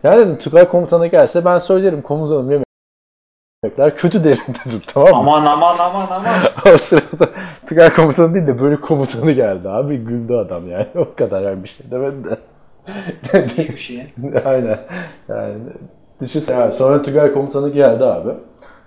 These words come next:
Speaker 1: Ya, paşa gibi bir adam ya. Yani piyade albay. Çok kibar falan da bir adam. Yaşlı başlı. Adama kalkıp "Yemekler kötü." demem yani. <laughs> Anladın mı? Öyle bir adammış yani.
Speaker 2: Abi şeyde de o zaman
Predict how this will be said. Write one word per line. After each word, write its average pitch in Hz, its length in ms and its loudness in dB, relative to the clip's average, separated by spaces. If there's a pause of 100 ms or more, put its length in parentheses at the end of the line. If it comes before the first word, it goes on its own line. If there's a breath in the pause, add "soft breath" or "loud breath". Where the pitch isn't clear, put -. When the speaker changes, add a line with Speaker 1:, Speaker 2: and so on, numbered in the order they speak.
Speaker 1:
Ya, 101 180 -6
paşa 123 280 -2
gibi 117 340 -6
bir 123 100 -6
adam 123 300 0
ya. 101 160 -10 (480)
Yani 87 300 -14 (1040 soft breath)
piyade 101 400 0
albay. 104 460 4 (520)
Çok - 140 -12 (220)
kibar 120 380 4
falan 107 400 -2
da 92 100 -8
bir 90 80 -8
adam. 85 300 -8 (140)
Yaşlı 90 380 -12
başlı. 90 400 -10 (920 soft breath)
Adama 117 360 2
kalkıp 110 320 0
"Yemekler 101 440 -2
kötü." 127 220 -8
demem 113 320 0
yani. 87 240 -10 (180)
<laughs> - 180 -8
Anladın 151 280 0
mı? 110 240 -2
Öyle 107 220 0
bir 90 100 -10
adammış 90 500 -10
yani. 135 100 0
Speaker 2:
Abi 104 160 0
şeyde 117 420 -4
de 123 200 -2 (160)
o - 60 -8
zaman 123 280 0